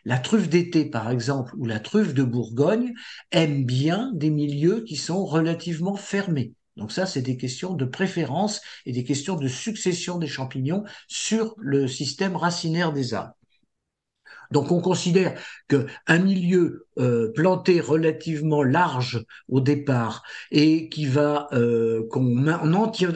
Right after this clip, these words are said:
on va entretenir avec une taille des parties aériennes peut rester productif pendant quinze, vingt ans, voire parfi-, parfois plus. Vous avez des arbres relativement isolés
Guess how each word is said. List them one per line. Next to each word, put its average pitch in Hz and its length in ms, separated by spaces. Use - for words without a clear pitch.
on 147 80
va 131 140
entretenir 165 840
avec 135 360
une 139 180
taille 175 300
des 127 100
parties 127 420
aériennes 131 680
peut 170 180
rester 135 540
productif 127 880
pendant 147 460
quinze, 151 480
vingt 131 420
ans, 170 180
voire 131 320
parfi-, - 460
parfois 110 360
plus. 226 420
Vous 139 160
avez 151 220
des 143 240
arbres 131 240
relativement 170 680
isolés 135 600